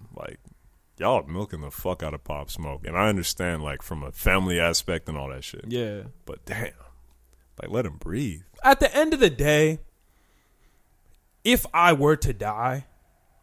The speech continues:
Speaker 2: I mean, I don't make a bunch of money, but, like, if I'm, you know, w-, once I get famous and actually get bread, if I were to die, I am okay with my family doing that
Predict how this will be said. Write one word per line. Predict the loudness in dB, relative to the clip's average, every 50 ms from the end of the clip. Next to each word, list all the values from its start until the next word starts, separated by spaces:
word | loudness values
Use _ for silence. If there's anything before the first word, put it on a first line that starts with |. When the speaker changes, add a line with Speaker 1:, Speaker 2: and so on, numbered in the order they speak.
| _ _ _ _ _ _ _ _ 2
Speaker 2:
I | 2 2 4
mean, | 4 2 2 2
I | 2 2
don't | 2 0
make | 0 -2 -4
a | -2
bunch | -2 -2 -2 -2 -6
of | -6
money, | -6 -6 -8 -8 -12 -14 _ _
but, | -8 -6 -6 -6 -6 -6 -2
like, | 0 0 0 0 4
if | 4 4 4 4 0 -4 -2
I'm, | -2 -2 -2 -2 0
you | 0 0
know, | 0 0 -2 -4 -6 -10 -12
w-, | -8 -6 -6 -2 0 2
once | 2 4 4
I | 4 4
get | 2 2
famous | 2 2 2 2 0 -2 -2
and | -2
actually | 0 -2 -2 -2 -2 -4 -2
get | 0 0 -2 0
bread, | 0 0 0 0 -2 -4 -10 -16 -2 6
if | 6 6 8 8
I | 8 8 8
were | 8 6 4
to | 4 2 2
die, | 2 4 6 6 6 4 2 0 0
I | 2 2 2 2 -2
am | -4 -4 -4 -4
okay | -4 -4 -6 -2 -2 -2 0 0 -2 -4 -6 -8
with | -6 -4 -4 -2 -4 -4 -8 -16 -18 -18 _ -2
my | -2 0 0
family | 0 0 0 0 0 0 -2 -4 -4 -4 -4
doing | -2 -4 -2 -2 -4 -4 -4 -2
that | -2 -2 -2 -2 -4